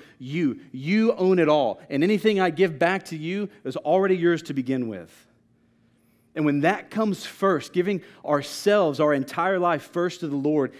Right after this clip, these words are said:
it becomes a lot easier to give some of our stuff to his mission. When we see that our life is not about us, when we see that in following Jesus, he becomes our king,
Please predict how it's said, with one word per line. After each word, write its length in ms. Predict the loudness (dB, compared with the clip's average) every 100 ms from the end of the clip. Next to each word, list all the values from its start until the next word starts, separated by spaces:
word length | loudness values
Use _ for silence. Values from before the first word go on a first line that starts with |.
| -20 -6
it 120 | -4
becomes 320 | -2 -2 0
a 60 | 0
lot 380 | 0 0 -2
easier 300 | -6 -6 -6
to 80 | -6
give 160 | -6 -8
some 180 | -6 -4
of 100 | -4
our 100 | -8
stuff 320 | -8 -10 -10
to 100 | -14
his 140 | -12
mission. 320 | -14 -16 -20 -20 _ _ _ _ _ _ _ _ _ _ _ -8
When 160 | -2
we 120 | 0 0
see 220 | 0 -2
that 140 | -2 -2
our 180 | -2 0
life 320 | 0 -4 -6
is 140 | -10
not 200 | -6 -6
about 240 | -6 -8 -8
us, 480 | -12 -16 -20 -20 _ _ _ _ _ _ _ _ -4
when 100 | -2
we 100 | 0
see 200 | 0 0
that 140 | -2
in 100 | -4
following 540 | -2 0 2 2 2
Jesus, 480 | 0 -4 -4 -4 -10 -14 -16
he 260 | -6 -4
becomes 540 | -4 -6 -4 -4 -2 -4 -4
our 280 | -4 -4 -8 _ _
king, 580 | -12 -4 -2 -2 -6 -16